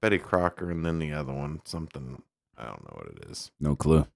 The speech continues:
Speaker 1: Yeah, they're gonna go out of business
Speaker 2: Frost-,
Speaker 1: with this
Speaker 2: hell yeah.
Speaker 1: stuff.
Speaker 2: We're gonna put the cream on the plate, son.
Speaker 1: <laughs> Yeah,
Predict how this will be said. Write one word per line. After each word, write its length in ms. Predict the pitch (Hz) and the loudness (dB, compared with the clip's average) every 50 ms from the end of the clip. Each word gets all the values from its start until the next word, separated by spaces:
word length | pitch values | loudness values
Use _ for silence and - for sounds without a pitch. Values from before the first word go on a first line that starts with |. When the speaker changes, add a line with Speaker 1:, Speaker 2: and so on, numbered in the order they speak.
| _ _ _ _ _ _ _ _ _ _ _ _ _ | _ _ _ _ _ _ _ _ _ _ _ _ _
Speaker 1:
Yeah, 200 | - - - - | -8 -6 -6 -4
they're 160 | - - 92 | -2 -2 -2
gonna 180 | - - 80 78 | 0 -2 -4 -4
go 140 | 82 82 82 | -4 -4 -4
out 80 | 78 - | -4 -6
of 80 | - | -8
business 480 | - - 73 73 76 - - - - - | -8 -8 -8 -8 -8 -12 -14 -14 -12 -8
Speaker 2:
Frost-, 280 | - - - 71 - - | -6 -4 -4 -4 -6 -8
Speaker 1:
with 80 | - | -4
this 80 | - 76 | -2 2
Speaker 2:
hell 180 | 76 80 80 | 2 4 6
yeah. 200 | 80 82 85 78 | 6 6 6 6
Speaker 1:
stuff. 60 | 71 - _ _ _ _ _ _ _ _ _ _ - - | 4 2 _ _ _ _ _ _ _ _ _ _ -12 -8
Speaker 2:
We're 80 | - 85 | -6 0
gonna 220 | 73 90 85 82 76 | 4 6 6 6 6
put 240 | - - 95 - - | 8 6 6 6 4
the 60 | - | 0
cream 420 | - - 95 98 101 104 101 98 | 2 6 10 12 12 12 12 12
on 140 | 98 95 95 | 12 12 12
the 60 | 82 | 12
plate, 400 | - - 92 98 98 92 80 - | 10 10 10 12 12 12 10 8
son. 380 | - - - 87 87 90 85 82 - | 6 6 8 10 10 10 10 8 4
Speaker 1:
<laughs> 360 | - _ _ _ _ - - | -2 _ _ _ _ -6 4
Yeah, 320 | 101 127 123 - 101 101 | 6 6 8 8 6 4